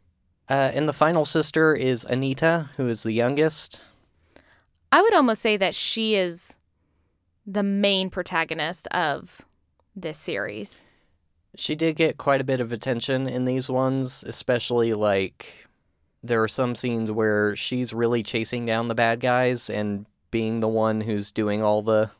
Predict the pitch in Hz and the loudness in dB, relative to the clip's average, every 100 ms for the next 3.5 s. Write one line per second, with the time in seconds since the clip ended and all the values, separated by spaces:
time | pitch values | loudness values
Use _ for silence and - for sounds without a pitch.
0 | _ 131 117 135 123 123 127 - 135 139 | _ -6 -2 0 0 2 0 0 -4 -4
1 | 135 127 131 143 156 - 226 208 208 202 | -4 -2 0 0 -2 -12 -18 -16 -16 -18
2 | _ _ _ _ _ _ _ _ - 220 | _ _ _ _ _ _ _ _ -12 0
3 | 269 220 - 240 190 | 0 2 -2 -2 -4